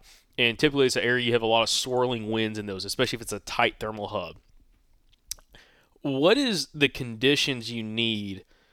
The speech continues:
for you to feel, like, say you have a buck pattern that's using one of those thermal hubs, whether it's west facing or east facing specifically. Uh, what conditions do you need, taking out, you know, the buck's daylighting, he's showing up on camera,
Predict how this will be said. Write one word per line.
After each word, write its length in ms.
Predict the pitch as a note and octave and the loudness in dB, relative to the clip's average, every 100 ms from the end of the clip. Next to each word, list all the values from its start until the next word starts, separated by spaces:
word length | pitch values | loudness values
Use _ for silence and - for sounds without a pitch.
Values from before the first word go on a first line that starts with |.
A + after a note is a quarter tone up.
| _ _ | _ _
for 200 | - C#3 | -2 0
you 160 | B2 C3 | 2 0
to 100 | B2 | 0
feel, 500 | - C3+ B2 A#2 G#2 | 2 4 4 2 2
like, 180 | B2 - | 2 2
say 140 | F3 | 2
you 160 | G3 E3+ | 2 2
have 140 | F3+ | 2
a 80 | E3 | 2
buck 260 | C3 B2+ - | 2 0 0
pattern 500 | C3 A#2+ G#2+ G#2 - | 2 4 2 -4 -6
that's 220 | B2+ A2+ B2 | -4 -4 -4
using 380 | B2 B2 A#2+ | -4 -4 -4
one 120 | A#2 A#2 | -4 -4
of 20 | |
those 140 | A2+ | -4
thermal 240 | B2 A2+ G#2+ | -4 -4 -4
hubs, 240 | F#2+ - | -4 -6
whether 140 | G#2 | -6
it's 100 | G2+ | -2
west 240 | A#2+ B2 - | 0 0 2
facing 300 | A#2 - G#2 | 0 0 -6
or 20 | |
east 200 | A2+ - | -8 -6
facing 380 | G#2 F#2+ F2+ F2+ _ _ | -6 -6 -8 -14 _ _
specifically. 720 | - - G#2+ G#2+ G2+ - F2+ - _ - - _ _ _ _ _ _ C#3+ | -12 -8 -6 -6 -8 -10 -14 -16 _ -20 -20 _ _ _ _ _ _ 2
Uh, 420 | C3 A#2 G2+ F2+ _ _ | 4 4 2 -2 _ _
what 520 | - D3+ C3+ G3 - | -18 -8 4 4 4
conditions 540 | F#3+ D#3 D#3+ E3+ C3 | 0 2 2 0 -4
do 160 | A#2+ C3 | -6 -4
you 220 | C3+ C#3 | -4 -4
need, 640 | B2+ A#2+ B2+ A#2+ G#2+ G#2 - _ - _ _ _ _ _ _ - | -6 -4 -2 -2 -4 -6 -12 _ -20 _ _ _ _ _ _ 0
taking 380 | F3+ F3+ G3+ F3 | 2 2 2 2
out, 200 | D3 C#3 | 2 2
you 80 | |
know, 100 | C#3 | 0
the 80 | B2+ | 0
buck's 260 | B2+ C3+ - | 2 0 2
daylighting, 500 | C3 B2 A#2+ A#2+ A#2+ | 2 4 4 4 0
he's 200 | A#2+ C3 | -6 -4
showing 160 | C3+ | -4
up 80 | A#2+ | -4
on 60 | A2 | -4
camera, 320 | B2 A#2 | -4 -4